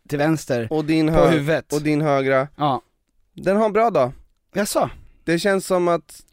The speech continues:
Speaker 2: det är en stark flik.
Speaker 1: Har du en bra hårdag? Ja, det har du. Du har ju börjat tvätta håret och
Speaker 2: Med, eh,
Speaker 1: ansa skägget när du började gymma. Och sola lite.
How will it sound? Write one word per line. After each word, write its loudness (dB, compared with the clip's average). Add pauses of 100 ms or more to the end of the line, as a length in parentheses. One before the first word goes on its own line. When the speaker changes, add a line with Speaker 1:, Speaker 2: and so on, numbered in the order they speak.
Speaker 2:
det 0
är 4
en -2
stark -2 (380)
flik. -8
Speaker 1:
Har 0
du 2
en -2 (520)
bra 0
hårdag? 2
Ja, -2
det -6
har -8
du. -10 (260)
Du 0
har 0
ju 2
börjat 0
tvätta -4
håret -2 (360)
och -2
Speaker 2:
Med, 0
eh, 4
Speaker 1:
ansa 4
skägget -2
när 0
du 0
började 0
gymma. 0 (800)
Och 0
sola 0
lite. -2